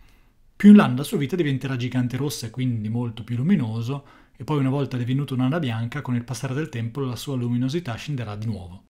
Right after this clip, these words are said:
La temperatura alla superficie è di cinquemilasettecentocinquantadue gradi Kelvin, che con duecentosettantatré gradi di differenza significa che sono circa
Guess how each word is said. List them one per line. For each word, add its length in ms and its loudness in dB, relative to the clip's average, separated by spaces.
La 120 -8
temperatura 460 0
alla 80 -2
superficie 800 -6
è 80 -6
di 80 -8
cinquemilasettecentocinquantadue 1600 -6
gradi 240 -4
Kelvin, 640 -8
che 360 -4
con 220 0
duecentosettantatré 1000 -6
gradi 320 -6
di 80 -8
differenza 800 -4
significa 480 -6
che 120 -8
sono 300 -4
circa 640 -8